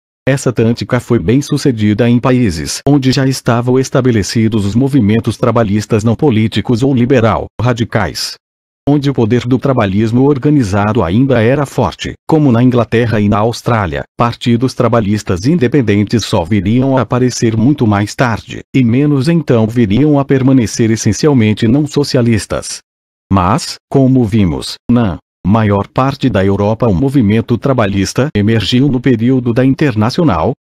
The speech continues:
em grande parte sob a orientação dos socialistas, e o movimento trabalhista viria a ser politicamente a ela identificado, e mais especialmente a um machismo. Na Dinamarca, onde a Associação Internacional dos Trabalhadores havia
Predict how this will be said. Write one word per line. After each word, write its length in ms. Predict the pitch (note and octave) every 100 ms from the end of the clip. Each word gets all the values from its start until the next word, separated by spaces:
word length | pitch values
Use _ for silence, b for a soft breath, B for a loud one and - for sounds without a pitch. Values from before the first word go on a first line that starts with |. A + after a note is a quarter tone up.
| C3+
em 180 | C#3
grande 380 | F#2+ G#2 C#3 D3
parte 440 | - C3 C3+ - G#2
sob 280 | - G#2 A2+
a 60 |
orientação 720 | A2+ D3 D3 D3 C#3+ B2+ C3
dos 180 | C3+ C#3
socialistas, 880 | - D3 - B2 B2 G#2 E2 B1 - - C#3+
e 80 |
o 80 | D#3
movimento 580 | C#3+ C3+ B2 G2+ B2 A#2+
trabalhista 720 | - C3 A2 F#2+ A2+ A2+ A2+
viria 340 | G#2 G2+ A#2 A#2+
a 20 |
ser 240 | - D3+
politicamente 960 | - B2+ A2 A2 G#2 A#2+ F#2 A#2 - A#2+
a 100 | A2
ela 280 | G#2 A2 D3
identificado, 960 | E3 C3+ C#3+ D#3 E3 - A2 D2+ A1+ - -
e 100 | C3+
mais 400 | F#2+ F#2 A#2 B2
especialmente 800 | A#2+ D#3+ - D3 A#2 G#2+ - A2+
a 60 | G2+
um 80 |
machismo. 640 | G2+ F#2+ - C3 G2 D#2 C2+ - _ _ _ _
Na 220 | A#2 A#2+
Dinamarca, 680 | A#2+ C#3+ C#3 G2 G2 - C2+ -
onde 280 | C3 B2+ G#2
a 80 | A2
Associação 600 | A#2 A2+ B2+ A2 A#2+ A2+
Internacional 800 | C#3 D3+ C3+ C3+ C#3+ A2 G2 A#2
dos 140 | C3
Trabalhadores 800 | - A#2 A#2 A2+ F2+ G2+ G2+ F#2
havia 440 | A2 A2+ A2+ D2+